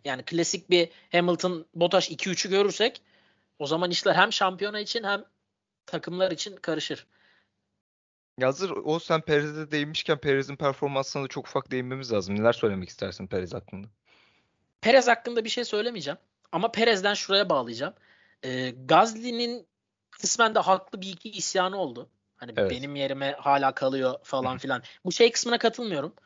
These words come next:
Speaker 1: çok. Ee, günün pilot seçilmesi
Speaker 2: Pilot
Speaker 1: tamam
Speaker 2: seçim.
Speaker 1: saçmaydı da yarış buna müsaitti. Kimse bir şey yapmadığı için insanlar düzlükte iki kişiyi geçen birini görünce çıldırdılar.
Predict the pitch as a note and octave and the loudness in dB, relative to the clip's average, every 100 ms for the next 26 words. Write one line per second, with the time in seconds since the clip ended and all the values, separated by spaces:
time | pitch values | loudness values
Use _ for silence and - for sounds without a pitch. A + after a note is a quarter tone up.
0 | _ _ _ - D3+ E3 _ _ _ _ | _ _ _ -6 -6 -6 _ _ _ _
1 | _ A#2 A#2 A#2+ D3+ F#3+ F#3+ F#3+ F#3+ F#3 | _ -14 -12 -6 -2 -2 0 0 2 0
2 | F#3 F#3 C3 B2 F3+ E3+ C#3+ D#3+ E3 G#3+ | 0 0 4 4 4 2 2 2 2 4
3 | G3 A#3 A3+ C#3 C#3 - - E3+ G#3 F3 | 2 4 4 4 -2 -10 2 4 4 0
4 | E3 C3 - A#2+ A2+ - E3+ D#3+ E3+ - | -4 -4 -4 -4 -4 -8 -8 -4 -4 2
5 | F3+ F#3 F3 G3+ F#3 F3+ F#3 _ - D#3+ | 4 4 0 -4 -4 -8 -14 _ -16 -12
6 | D3+ E3+ E3 E3+ D#3+ _ _ _ _ _ | -2 0 2 0 -2 _ _ _ _ _
7 | - D#3 D#3 - E3 D3+ E3 - E3 D#3 | -14 -12 -12 -4 -2 -2 -4 -6 -2 0
8 | D3+ E3+ D#3+ D#3+ D#3+ F3 D#3+ D3 G3 F#3 | 0 0 -2 -2 0 0 0 0 0 0
9 | - F#3 E3+ E3+ D#3 A2+ | -2 0 2 2 2 -4